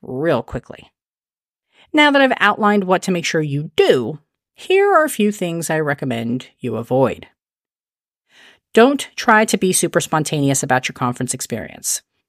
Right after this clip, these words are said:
You may miss out on interesting talks or events, and even if you are a go-with-the-flow type of person,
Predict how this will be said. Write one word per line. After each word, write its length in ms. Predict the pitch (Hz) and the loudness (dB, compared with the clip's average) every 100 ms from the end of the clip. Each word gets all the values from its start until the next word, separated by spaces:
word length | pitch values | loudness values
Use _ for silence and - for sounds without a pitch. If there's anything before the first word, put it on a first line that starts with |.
| _ _ | _ _
You 140 | - 143 | -2 2
may 200 | 156 208 | 4 4
miss 200 | 233 208 | 4 4
out 180 | 196 | 4
on 140 | 202 160 | 4 2
interesting 340 | 143 143 143 | -2 -4 -6
talks 440 | - 240 247 - 277 | 0 0 0 -2 -2
or 80 | |
events, 520 | 277 190 143 151 - - | 0 0 -2 -4 -10 -8
and 420 | - 185 185 190 185 | 0 2 4 2 0
even 320 | 262 311 359 | 0 2 0
if 180 | 330 285 | 0 -2
you 100 | 285 | 2
are 220 | 262 240 | 4 4
a 100 | 190 | 2
go-with-the-flow 800 | 147 170 247 262 - 185 170 160 | 2 2 2 0 -2 0 0 -2
type 240 | - 151 | -4 -4
of 100 | 202 | -4
person, 560 | - 120 110 - 139 | -4 -4 -8 -8 -12